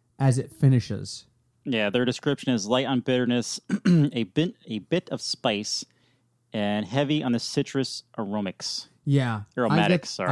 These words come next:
Speaker 1: I get the citrus aromics a lot. I definitely agree it's light on the bitterness. I could
Speaker 2: It
Speaker 1: drink
Speaker 2: is.
Speaker 1: this.
Speaker 2: Seven percent.
Speaker 1: I could drink one of these.
Speaker 2: <laughs> At least on the podcast.
Speaker 1: Yes, absolutely.
Speaker 2: Uh, yeah, I agree. It definitely,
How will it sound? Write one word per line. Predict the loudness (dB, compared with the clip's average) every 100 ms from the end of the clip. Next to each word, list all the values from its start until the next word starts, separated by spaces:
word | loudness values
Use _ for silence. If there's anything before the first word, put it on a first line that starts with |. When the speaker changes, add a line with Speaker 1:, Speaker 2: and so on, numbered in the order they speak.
| 2
Speaker 1:
I |
get | 2 0
the | 0
citrus | 2 2 2 4
aromics | 6 6 4 2 0
a |
lot. | 0 2 0 0
I | -2
definitely | 2 2 2 2
agree | 4 4 4
it's | 2 -2
light | 0 0
on | 0 -2
the |
bitterness. | 0 0 0 -2 -6 -8 -18 _ _ _ 0
I | 4
could | 6 8
Speaker 2:
It |
Speaker 1:
drink | 6 4
Speaker 2:
is. | 0
Speaker 1:
this. | -6 -10 -14 _
Speaker 2:
Seven | 0 2 2
percent. | 0 0 0 -2 _ _ _ _ _ _ _ -4
Speaker 1:
I | -2
could | 2
drink | 4 4 8
one | 8
of | 8
these. | 6 -6 -10 -14 -4
Speaker 2:
<laughs> | 2 4
At | 4 4 2 2 0 -2 -4 -6 -6 -2
least | -2 0
on | -2
the |
podcast. | 0 -2 -2 -6 -6 -4
Speaker 1:
Yes, | 2 2 2 -2
absolutely. | -2 0 0 2 4
Speaker 2:
Uh, | 4 4 2
yeah, | 2 2 4
I | 2
agree. | 2 2
It | 4
definitely, | 2 2 0 2 0